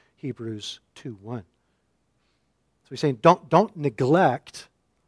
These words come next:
but encourage one another. Encourage one another.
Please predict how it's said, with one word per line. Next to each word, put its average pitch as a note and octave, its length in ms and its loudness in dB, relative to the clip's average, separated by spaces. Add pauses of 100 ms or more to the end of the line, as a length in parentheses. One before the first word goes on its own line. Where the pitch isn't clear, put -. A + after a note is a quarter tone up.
(200)
but F#3+ 480 4 (400)
encourage F3 840 4
one B2 180 -6
another. A#2 360 -10 (560)
Encourage G3+ 580 4
one B2+ 180 -6
another. A#2+ 360 -10